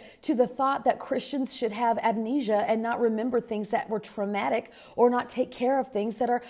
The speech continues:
are persistent and consistent and, and, uh, real things in their life. I'm not talking about being in denial. I'm talking about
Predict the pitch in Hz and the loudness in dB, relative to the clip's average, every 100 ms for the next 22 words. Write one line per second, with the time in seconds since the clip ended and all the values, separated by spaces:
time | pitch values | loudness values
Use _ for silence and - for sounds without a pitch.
0 | - - 214 208 - - 240 226 233 269 | -16 4 6 6 -2 -2 0 0 -2 0
1 | 262 214 233 214 208 - 277 226 208 202 | -2 -2 -4 -4 -6 -4 -4 -2 -4 -4
2 | - - _ 214 196 190 - - - - | -12 -20 _ -2 -2 -4 -8 -12 -18 -12
3 | - 208 262 285 285 277 240 247 240 240 | -4 0 4 4 4 2 2 2 2 2
4 | 294 254 240 196 - 240 285 285 262 208 | 2 2 0 0 -2 -2 0 0 0 2
5 | 196 240 233 233 220 196 185 190 240 277 | 2 2 2 0 2 2 2 2 4 4
6 | 180 196 247 349 - 269 254 220 196 196 | 2 0 -6 -6 -4 -4 -2 0 2 0